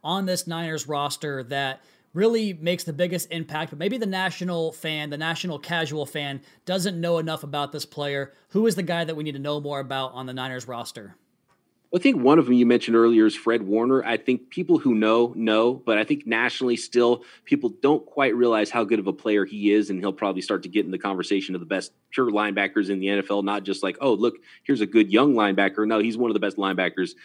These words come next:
Speaker 2: in the N F L, period. But, um, I, I'm thinking K'Waun Williams is the guy that you think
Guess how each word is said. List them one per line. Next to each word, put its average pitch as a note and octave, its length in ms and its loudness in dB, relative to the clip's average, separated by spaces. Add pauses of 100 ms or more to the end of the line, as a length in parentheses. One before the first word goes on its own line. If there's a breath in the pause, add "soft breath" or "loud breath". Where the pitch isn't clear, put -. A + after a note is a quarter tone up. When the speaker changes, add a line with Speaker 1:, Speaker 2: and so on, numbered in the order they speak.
(120 loud breath)
Speaker 2:
in A#2+ 100 2
the A2 120 4
N G#2 60 4
F G2 120 -2
L, F#2+ 140 2
period. G2+ 420 0
But, G2 200 -4 (280 loud breath)
um, A2 440 0 (360)
I, D3+ 240 -10 (100)
I'm C#3 200 0
thinking G#3+ 260 2
K'Waun D#3 320 6
Williams C3 300 4
is A2 100 -4
the A#2 80 -6
guy A#2 180 0
that G#2+ 140 0
you A#2 160 -4
think A2+ 300 -2